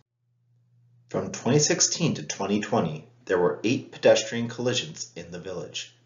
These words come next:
As this graphic shows, the crossing point with the greatest number of pedestrian collisions is the U S twenty State Street intersection,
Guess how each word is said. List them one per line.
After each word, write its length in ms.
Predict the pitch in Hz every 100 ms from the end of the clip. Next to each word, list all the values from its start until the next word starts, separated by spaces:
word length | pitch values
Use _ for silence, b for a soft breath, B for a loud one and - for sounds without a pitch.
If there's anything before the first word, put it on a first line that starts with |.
| _ _ _ _ -
As 220 | 110 -
this 200 | 113 -
graphic 420 | - 120 131 147
shows, 480 | - 147 98 104 -
the 100 | 101
crossing 480 | - 185 175 101 87
point 340 | - 82 -
with 120 | 85
the 60 | -
greatest 500 | - 90 101 147 135
number 260 | 113 131
of 80 | 127
pedestrian 480 | - - - - 151
collisions 640 | 151 175 175 - - - b b b b
is 140 | - 87
the 100 | 92
U 260 | 90 104
S 160 | 139 -
twenty 440 | - 143 87 82
State 360 | - - 87 78
Street 440 | - 92 90 87
intersection, 720 | 92 87 78 80 - 76 -